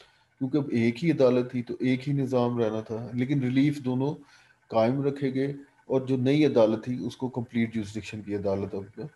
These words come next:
करार दिया गया। अब remedies जो थी, हम देखते हैं detail में next slides, next lecture में भी हम देख लेंगे कि लीगल तौर पर और equitable remedies थी, मार्ज वजूद में रखती थी, लेकिन उनको ख़त्म नहीं किया गया, उनके, उनके दरमियान में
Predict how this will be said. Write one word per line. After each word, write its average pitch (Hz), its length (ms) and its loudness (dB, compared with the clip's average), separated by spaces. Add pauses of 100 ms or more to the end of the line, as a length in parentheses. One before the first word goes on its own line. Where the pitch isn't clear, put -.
(160)
करार 95 280 0
दिया 87 240 -6
गया। 90 260 -12 (1700)
अब 127 140 -2
remedies 147 580 4
जो 127 140 2
थी, 120 420 -4 (400)
हम 110 200 -2
देखते 107 360 0
हैं 127 480 -2 (380)
detail 107 480 -2
में 117 140 2
next 113 300 -4
slides, 101 440 -2
next 107 640 -10
lecture 101 300 -6
में 117 100 -6
भी 113 100 -4
हम 104 100 -8
देख 95 200 -6
लेंगे 110 180 -4
कि 120 140 -6
लीगल 123 440 0
तौर 120 240 2
पर 120 200 -2
और 117 220 -2
equitable 120 500 -2
remedies 104 600 -4
थी, 123 100 -4
मार्ज 107 340 -2
वजूद 107 240 -4
में 110 120 -4
रखती 104 280 -4
थी, 123 120 -6
लेकिन 120 220 -2
उनको 117 260 -2
ख़त्म 120 340 -4
नहीं 123 180 -2
किया 120 140 -2
गया, 120 120 0
उनके, 113 180 -6
उनके 113 500 -8
दरमियान 107 420 -4
में 120 200 -4